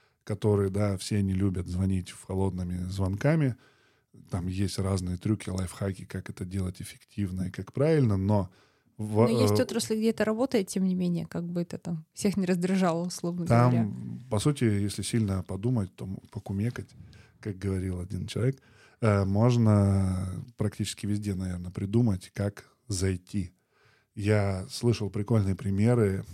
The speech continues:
Speaker 1: Это пример со школой изучения языков иностранных, где, м, сначала делался типа опрос, то есть взяли, э, географически, ну, школа изучения, она была локальная где-то географически,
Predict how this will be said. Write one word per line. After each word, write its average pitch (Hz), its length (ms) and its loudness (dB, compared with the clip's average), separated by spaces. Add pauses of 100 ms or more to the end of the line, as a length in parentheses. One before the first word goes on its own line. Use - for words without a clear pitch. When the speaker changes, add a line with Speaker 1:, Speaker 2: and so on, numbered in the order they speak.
(240)
Speaker 1:
Это 95 760 -2
пример 95 520 2
со - 280 -6
школой 92 580 2
изучения 92 580 -4
языков 101 500 -4 (680)
иностранных, 107 840 0
где, 104 640 0 (600)
м, 98 760 0
сначала 101 840 0 (280)
делался 101 580 2
типа 98 340 -2
опрос, 131 440 -2 (480)
то 107 80 -2
есть 95 120 0
взяли, 98 400 4
э, 92 1000 -2
географически, 113 720 2
ну, 135 180 0
школа 120 420 2 (160)
изучения, 110 480 0
она 98 140 -2
была 92 180 0
локальная 95 480 0
где-то 90 320 -10
географически, 101 800 -6